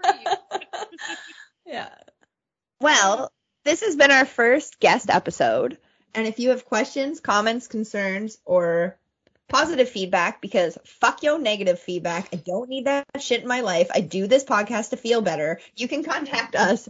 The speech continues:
Speaker 3: at Deep Nerder at Instagram or throw a gmail dot com at it, and you can send us an email. But like I said, if you're a bitch, I don't fucking want it.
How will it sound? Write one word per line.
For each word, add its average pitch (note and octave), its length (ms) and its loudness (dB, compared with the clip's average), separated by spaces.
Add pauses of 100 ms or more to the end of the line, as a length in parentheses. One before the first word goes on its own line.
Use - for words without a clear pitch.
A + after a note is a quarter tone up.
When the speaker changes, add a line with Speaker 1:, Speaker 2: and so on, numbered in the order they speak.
Speaker 3:
at G3+ 200 -4
Deep A#3+ 280 -2
Nerder G3 320 2
at - 160 -4
Instagram F#3 600 -2
or F#3+ 140 4
throw G3 240 2
a F#3 80 6
gmail A#3 460 0
dot G#3+ 220 2
com F#3+ 260 -2
at D3 180 -2
it, D#3 240 -2 (380)
and F#3 100 0
you F#3 80 0
can E3+ 160 -4
send G#3+ 320 0
us A3 320 0 (640)
an A#3 120 0
email. E3+ 640 0 (540)
But F#3 80 2
like F#3 200 4
I F#3+ 40 -6
said, C#3+ 340 -2
if F3+ 140 -2
you're F3 140 8
a D3+ 40 -12
bitch, A#3 480 0 (640)
I F#3+ 100 4
don't A3 160 2
fucking G#3+ 400 0
want F#3 260 0
it. A#2+ 160 -8